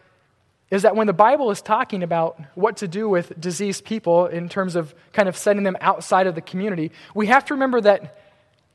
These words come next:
they didn't have antibacterial hand soaps. They didn't, they didn't have sterile doctor's offices. Uh, the simplest medication that we probably take for granted today,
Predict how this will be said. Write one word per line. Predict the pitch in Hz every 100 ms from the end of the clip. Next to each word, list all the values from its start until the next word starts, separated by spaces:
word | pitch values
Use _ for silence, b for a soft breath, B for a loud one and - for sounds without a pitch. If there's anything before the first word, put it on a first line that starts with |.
| _ _
they | 226
didn't | 311
have | 185 202
antibacterial | - 190 190 175 160 - - 170 160
hand | 113 151 156
soaps. | - 196 226 - - b b b
They | 202
didn't, | 277 269 170 - b b -
they | 277
didn't | 247
have | 190 208 -
sterile | - - 196 190 165
doctor's | 135 151 147 - 160
offices. | 131 143 165 - 226 233 - - _ b b b b
Uh, | 214
the | 202 226
simplest | 262 262 240 -
medication | 196 226 214 - 233 - 202
that | 202 185 170
we | 190 226
probably | 214 208 185
take | - 208 -
for | 180
granted | 160 180 190 160 147
today, | 147 160 185 170 175